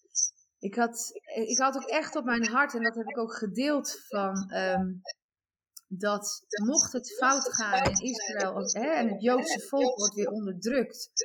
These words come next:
van, hè, dat het echt mijn gebed was, wat ik ook heb uitgesproken naar die vrouwen, van, als het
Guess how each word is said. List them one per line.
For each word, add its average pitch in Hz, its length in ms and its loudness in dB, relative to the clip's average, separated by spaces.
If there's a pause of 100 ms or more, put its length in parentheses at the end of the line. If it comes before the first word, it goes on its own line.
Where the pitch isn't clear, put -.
(1200)
van, 220 300 2
hè, 269 140 2
dat 294 140 2
het 240 120 -2
echt 254 220 0
mijn 233 160 4
gebed 240 440 0
was, 226 180 0
wat 220 100 -6
ik 220 120 -8
ook 220 100 -6
heb 208 140 -6
uitgesproken 220 840 -2
naar 190 160 0
die 190 200 -2
vrouwen, 185 500 2
van, 180 460 -2
als 214 240 -2
het - 320 -6